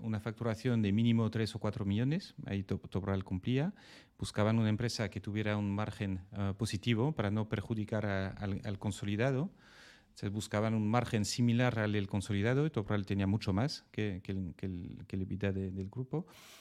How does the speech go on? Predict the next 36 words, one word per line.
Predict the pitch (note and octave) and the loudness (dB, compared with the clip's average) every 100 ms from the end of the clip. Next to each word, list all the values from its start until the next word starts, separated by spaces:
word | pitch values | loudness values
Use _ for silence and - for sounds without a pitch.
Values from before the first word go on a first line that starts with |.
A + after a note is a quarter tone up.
| - - | -10 0
Y | D#3 | 4
buscaban | F3 - D#3 D#3+ | 6 6 8 8
una | D3 | 8
empresa | C#3 C#3+ C#3 D3 | 6 4 2 2
que | C3 | 0
creciese | A#2+ A#2 - B2 A#2 | 0 0 0 2 4
más | B2 C#3+ - | 4 4 2
que | A#2 | 0
el | G#2 | 2
grupo | G#2+ F#2+ E2 | -2 -2 -4
para | F#2 F#2 F2+ D#2 - _ _ | 0 0 -2 -6 -14 _ _
también, | - G2 G#2 A2 | -2 0 2 2
eh, | G2 G2 G2 | 2 2 2
acelerar | G#2+ - G#2 G2+ A2+ G#2+ | 0 0 2 4 2 2
la, | F#2+ F#2 | 2 2
la | F#2 | 0
consolidación, | - F2+ F#2+ F2+ E2+ - G#2+ | 0 0 0 0 -2 -4 -4
¿no? | A2+ D#3 | -2 -2
Digamos | F2+ D#2 - | -2 -4 -6
que, | - - | -10 -10
eh, | - - - | -10 -12 -14
te, | - - - - | -14 -16 -14 -12
te, | |
buscaban | A2+ B2 D3+ D#3+ | -4 2 6 6
empresas | D3 D#3 F3 - | 4 4 2 2
contribuyentes | C3+ B2+ B2 C3+ C#3+ C3+ | 4 4 6 4 4 4
netos | C#3+ F3+ G3 - - - - | 2 2 0 -2 -14 -12 -6
en | G#2 | 0
cuanto | G#2+ F#2 G2+ | 2 4 2
a | |
be-, | F#2 - | 2 0
a | F#2+ F#2+ | 0 2
beneficio | F#2+ F#2+ E3+ - G3+ A#3 - - - - _ _ | 2 2 2 2 0 -2 -6 -20 -20 -20 _ _
y | C3 G#2+ | -2 0
a | F#2+ | 2
crecimiento | G2+ F2 F2+ F2+ E2 D#2 | -2 -4 -2 -2 -4 -8